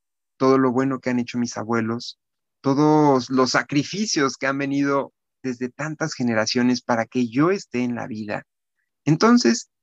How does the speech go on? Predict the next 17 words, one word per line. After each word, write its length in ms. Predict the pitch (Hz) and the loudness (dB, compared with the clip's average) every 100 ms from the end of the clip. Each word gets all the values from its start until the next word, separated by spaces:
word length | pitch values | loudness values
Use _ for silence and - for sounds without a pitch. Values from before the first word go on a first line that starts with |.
| _ | _
ya 120 | 214 | 0
no 120 | 233 240 | 4 4
necesito 640 | 233 - 147 - 85 - | 4 0 -6 -6 -8 -4
sustitutos. 960 | 120 117 - - - 71 - - - - _ _ _ _ _ _ _ _ _ | -4 -6 -8 -8 -10 -18 -20 -20 -20 -20 _ _ _ _ _ _ _ _ _
Ahora, 340 | - 185 175 - _ | 4 4 4 -2 _
estando 720 | 156 - 196 220 220 214 180 | -4 0 0 4 6 8 6
en 200 | 147 147 | 2 0
un 340 | 170 190 190 180 | 0 0 -4 -4
espacio 880 | 151 - - 160 160 156 143 139 - | -4 -2 2 2 2 -4 -4 -4 -8
como 180 | 127 123 | -10 -8
en 80 | 120 | -6
el 140 | 120 | -8
que 100 | 135 | -10
estamos, 640 | 131 - 170 127 120 - _ _ _ _ _ _ _ _ - _ | -6 0 0 0 -4 -8 _ _ _ _ _ _ _ _ -20 _
orientado 500 | 131 127 120 135 135 | 0 0 2 2 2
a 20 | |
objetivos, 840 | 123 110 - 147 135 120 120 - | -2 -10 -8 -6 -4 -6 -8 -12